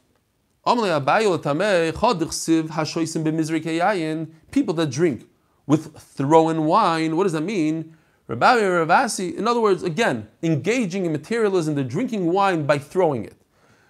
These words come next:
Machlok is what it means. Chad Omar Knish Konim. I have a picture. This is what it looks like, almost. It's two straws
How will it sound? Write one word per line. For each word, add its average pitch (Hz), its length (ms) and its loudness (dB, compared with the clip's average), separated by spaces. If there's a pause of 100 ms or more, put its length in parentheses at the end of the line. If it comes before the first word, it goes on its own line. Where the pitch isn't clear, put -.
(120)
Machlok 294 300 0
is 240 100 -2
what 247 80 4
it 214 60 2
means. 170 420 -4
Chad 254 200 2
Omar 160 640 0 (120)
Knish 170 180 -6
Konim. 214 320 2 (640)
I 135 100 0
have 208 100 0
a 214 40 -4
picture. - 380 0 (3000)
This 185 200 2
is 185 120 0
what 196 120 6
it 196 40 4
looks 196 240 0
like, 117 240 -6 (680)
almost. 135 540 -6 (2000)
It's 156 380 -2 (180)
two 262 160 0
straws 196 760 4